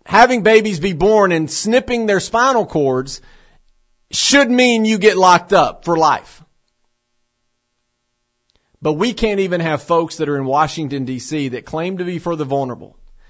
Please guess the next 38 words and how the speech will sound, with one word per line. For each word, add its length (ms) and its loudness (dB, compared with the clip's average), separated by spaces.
that 140 -8
claim 360 -4
to 60 -4
be 160 -2
for 280 0
those 460 2
that, 180 -2
that 180 -4
can't 220 -6
stand 340 -6
for 100 -10
themselves, 560 -6
that 140 -8
claim 360 -4
to 80 -6
be 140 -4
for 260 -2
the 80 -2
voiceless 680 -6
in 140 -4
our 160 0
society. 520 -2
We 180 -6
can't 280 -2
even 180 -2
have 240 0
them 220 -2
come 260 -2
up 260 0
and 160 -8
say, 480 -4
Yeah, 80 -2
if 80 -8
a 60 -6
baby 320 -2
survives 500 -2
a, 80 -4
a, 300 -6